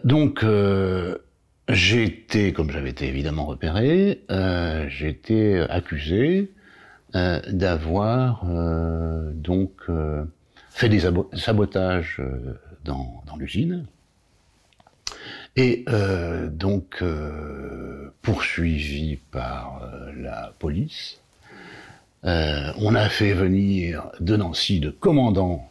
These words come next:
de gendarmerie. On m'a arrêté dix fois pour me mettre en garde à vue. Le, euh, commandant de gendarmerie, euh, donc le personnage très, très important, euh,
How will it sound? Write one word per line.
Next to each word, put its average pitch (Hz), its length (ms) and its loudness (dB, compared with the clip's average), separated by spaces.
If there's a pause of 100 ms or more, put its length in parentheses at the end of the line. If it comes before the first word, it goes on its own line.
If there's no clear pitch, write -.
(100)
de 78 160 -8
gendarmerie. 92 800 -2
On 98 120 2
m'a 82 160 2
arrêté 76 680 -2 (380)
dix 104 320 4
fois 107 480 2
pour 69 140 -4
me 76 60 2
mettre - 600 -4
en 78 120 -4
garde 73 260 -4
à 90 80 2
vue. 175 460 2 (800)
Le, 139 600 6
euh, 78 680 0
commandant 113 520 4
de 85 120 2
gendarmerie, 95 1080 2
euh, 78 200 -4
donc - 280 -8
le - 160 -8 (100)
personnage - 560 -2 (100)
très, - 160 -8
très - 180 -8
important, 190 500 -2 (680)
euh, 76 1000 0